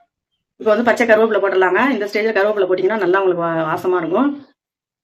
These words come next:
இப்ப வந்து நல்லா ஒரு பத்து நிமிஷம் அந்த புளி தண்ணி வந்து நல்லா ஒரு பத்து நிமிஷம் கொதிக்கட்டும். மூடி வச்சிடலாம். நல்லா வந்து பத்து நிமிஷம் கொதிச்சிருச்சுங்க.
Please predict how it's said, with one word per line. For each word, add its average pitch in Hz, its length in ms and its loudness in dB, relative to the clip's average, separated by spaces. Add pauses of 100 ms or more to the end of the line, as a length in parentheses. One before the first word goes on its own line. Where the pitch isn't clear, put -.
(1200)
இப்ப 170 120 -10
வந்து 214 140 -2
நல்லா 208 200 2
ஒரு 226 100 -2
பத்து 180 180 -4
நிமிஷம் 202 200 -4
அந்த 226 120 0
புளி 208 140 -4
தண்ணி 202 200 -2
வந்து 208 160 -4
நல்லா 185 180 -2
ஒரு 185 80 -6
பத்து 180 180 -8
நிமிஷம் 196 220 -4
கொதிக்கட்டும். 185 420 0 (380)
மூடி 226 160 2
வச்சிடலாம். 185 400 -2 (2000)
நல்லா 202 180 -6
வந்து 233 160 0
பத்து 208 160 -4
நிமிஷம் 226 240 -2
கொதிச்சிருச்சுங்க. 226 520 -4